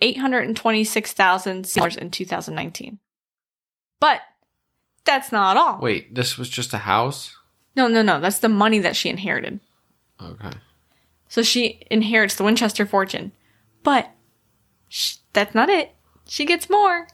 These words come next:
Speaker 2: Oh.
Speaker 1: There's a bigger package that comes with this.
Speaker 2: Yay.
Speaker 1: So on top of that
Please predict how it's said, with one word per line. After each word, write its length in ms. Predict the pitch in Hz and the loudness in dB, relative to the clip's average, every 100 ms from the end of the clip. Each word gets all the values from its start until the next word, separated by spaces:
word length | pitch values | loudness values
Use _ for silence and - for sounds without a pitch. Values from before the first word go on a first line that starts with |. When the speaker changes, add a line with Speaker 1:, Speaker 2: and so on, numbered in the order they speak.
| _ - | _ 0
Speaker 2:
Oh. 360 | - 143 151 - | 2 2 -2 -2
Speaker 1:
There's 200 | 294 262 | 0 2
a 40 | |
bigger 240 | 247 277 277 | 2 0 2
package 360 | 330 339 277 | 0 0 -2
that 140 | 208 208 | -6 -6
comes 140 | 202 | -6
with 80 | 202 | -6
this. 260 | 190 202 - | -6 -6 -8
Speaker 2:
Yay. 340 | 113 113 131 127 - _ _ _ _ _ _ _ _ _ _ _ | -4 -2 -2 -6 -14 _ _ _ _ _ _ _ _ _ _ _
Speaker 1:
So 160 | - 226 | -4 -2
on 380 | - 226 269 269 | 2 2 2 2
top 500 | - 339 277 254 254 | 2 4 4 2 -2
of 140 | 202 202 | -4 2
that 420 | 220 214 208 | 4 4 2